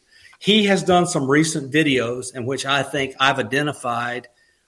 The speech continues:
where some of these numbers are coming from. They're important to quantum field theory. And Jimmy and I are just kind of mind melding. Now, I've been really busy the last three or four weeks, and I just haven't been able to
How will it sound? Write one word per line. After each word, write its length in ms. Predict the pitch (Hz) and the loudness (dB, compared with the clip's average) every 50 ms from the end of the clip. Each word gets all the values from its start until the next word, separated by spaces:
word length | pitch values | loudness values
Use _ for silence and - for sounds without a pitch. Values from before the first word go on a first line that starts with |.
| _ _ _ _ _ _ - | _ _ _ _ _ _ -12
where 580 | 151 143 131 127 123 139 165 170 175 180 180 160 | -12 -10 -10 -2 4 8 8 10 10 10 8 6
some 320 | 170 - 175 170 165 160 | 4 2 2 4 4 4
of 60 | 151 | 4
these 200 | 147 143 131 - | 2 0 0 0
numbers 380 | 143 143 143 143 139 139 131 127 | 0 0 2 2 2 0 0 -2
are 40 | 117 | -4
coming 320 | - - 156 160 160 139 | -2 -2 0 0 0 -2
from. 300 | - - 127 127 139 139 | -2 -2 0 0 0 0
They're 180 | 135 131 123 123 | 0 2 2 0
important 460 | 120 113 - 156 160 165 160 143 - | 0 -2 0 2 2 2 2 0 -2
to 80 | 131 | -6
quantum 460 | - - 147 143 151 156 143 135 123 - | -4 0 4 4 6 6 4 2 0 0
field 300 | 151 156 165 165 160 165 | 0 2 2 2 0 -2
theory. 420 | 127 110 101 101 104 117 135 - _ _ _ _ - - - | -2 -4 -4 -4 -6 -8 -10 -14 _ _ _ _ -20 -16 -4
And 560 | - 170 170 170 165 160 160 - 185 185 160 | 0 2 2 2 2 0 -4 -8 -10 -10 -8
Jimmy 380 | 139 - 180 196 208 226 233 214 | 0 4 6 6 6 6 2 2
and 100 | 185 165 | 0 0
I 140 | 160 160 170 | 2 2 4
are 140 | 170 160 156 | 4 4 2
just 280 | 151 160 156 - - | 2 -2 -2 -4 -4
kind 220 | - 156 151 147 139 | -2 -2 0 0 -2
of 180 | 123 - - - _ _ | -4 -6 -10 -18 _ _
mind 540 | - 143 143 147 143 147 180 196 202 185 139 | -12 -6 -4 -2 0 2 2 2 2 0 0
melding. 460 | 117 113 110 98 107 - 117 123 120 _ _ _ 131 | -2 -4 -6 -8 -10 -12 -14 -14 -14 _ _ _ 0
Now, 240 | 135 131 127 - - | 0 0 0 0 0
I've 160 | 139 156 165 | 2 2 2
been 500 | 160 135 123 117 127 135 139 143 147 147 | 2 -2 -4 -4 -6 -6 -8 -8 -8 -2
really 460 | 156 180 175 165 151 135 120 120 117 107 | 4 6 6 8 6 6 2 0 -2 -2
busy 440 | 104 127 123 113 95 - 107 107 | -2 -2 -2 -2 -4 -6 -8 -8
the 100 | 104 107 | -8 -6
last 400 | 107 104 107 107 107 101 - - | -6 -4 -4 -4 -4 -6 -8 -10
three 160 | - 123 113 107 | -6 -6 -6 -4
or 60 | 104 | -6
four 240 | - 117 113 110 107 | -8 -10 -12 -12 -12
weeks, 240 | 110 107 101 - - - - - | -12 -14 -14 -14 -16 -16 -14 -6
and 100 | - 143 | -2 0
I 60 | 139 135 | 0 2
just 260 | 143 160 151 - - | 2 0 0 0 0
haven't 280 | 156 147 123 127 123 | 0 0 0 -2 -6
been 140 | 120 123 120 | -8 -8 -6
able 260 | 123 127 127 123 120 | -4 -4 -4 -4 -6
to 140 | 110 120 110 | -10 -12 -14